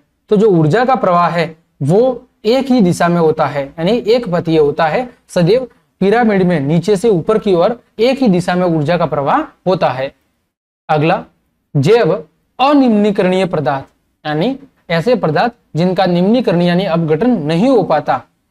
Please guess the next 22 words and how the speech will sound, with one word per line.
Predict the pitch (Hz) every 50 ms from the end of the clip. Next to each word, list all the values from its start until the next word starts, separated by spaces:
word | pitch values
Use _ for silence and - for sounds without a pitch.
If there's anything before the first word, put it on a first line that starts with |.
| _
उनकी | - 196 196 202 196 262 285 247
मात्रा | 208 175 156 131 - 170 190 208 - _ -
एक | 214 254 262 190 -
पोषी | - 202 190 180 254 269 254 214
स्तर | 143 - - 190 160
से | - - 160 139 139 _ _ _ _ -
अगले | 170 175 175 233 269 285
पोषी | 277 277 202 180 - 208 185 165
स्तर | - - - 190 175
में | 165 156 143 131 - - - _ -
क्या | 220 233
होती | 226 208 196 196 233 226
है? | 220 240 226
तो | 175 - _ _ - 202
उनकी | 180 175 170 170 175 180 214
मात्रा | 185 165 151 135 - 180 233 262 - - - - 180
बढ़ती | 170 180 175 170 156 - 208 190
जाती | 151 160 147 139 - 151 131
है। | 139 135 135 - _ _ _ _ -
यानी | 156 156 165
जो | 147 147 220 277 285 277 - - -
जैविक | 143 127 156 170 175 175 220 262 254 254